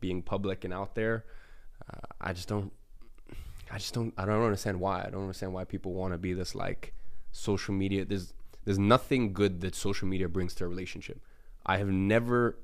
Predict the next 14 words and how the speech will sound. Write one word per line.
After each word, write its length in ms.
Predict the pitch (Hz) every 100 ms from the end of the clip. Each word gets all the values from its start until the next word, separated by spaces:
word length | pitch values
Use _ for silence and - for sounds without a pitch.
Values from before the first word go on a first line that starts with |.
| -
ever 300 | 113 98 98
seen 380 | - - 98 95
a 140 | 95
public 500 | 92 - 98 98 90
social 360 | - 101 95 98
media 220 | 98 98
relationship 680 | 92 92 101 123 - 139 139 - - - -
that 160 | 95
has 400 | 92 - 101 101
not 280 | 92 101 104 -
ended 300 | 98 95 87
in 160 | 95
divorce. 600 | 87 87 98 143 - - - - - - - - -
Uh, 220 | 92 90